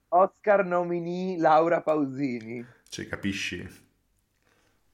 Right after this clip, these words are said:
Speaker 1: No, capisci? Cioè, dalla piadina alla nomination all'Oscar all'Eurovision, tu ti rendi conto?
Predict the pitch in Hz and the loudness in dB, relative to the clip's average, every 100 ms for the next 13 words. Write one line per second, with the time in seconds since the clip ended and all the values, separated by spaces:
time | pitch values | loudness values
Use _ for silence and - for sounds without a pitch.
0 | _ _ _ _ - 117 127 - 139 - | _ _ _ _ -10 -8 -8 -10 -12 -12
1 | - 98 95 101 98 104 104 123 117 127 | -8 -8 -4 -2 2 4 4 0 0 0
2 | 143 123 82 104 104 107 113 - 107 117 | 2 2 2 -2 -2 -2 -6 -4 0 2
3 | 123 - 123 95 92 95 - 95 80 82 | 2 0 -2 0 0 -2 -4 -6 -4 -6
4 | 80 - - 104 - - 95 98 - - | -6 -10 -2 0 0 -2 -4 -4 -8 -8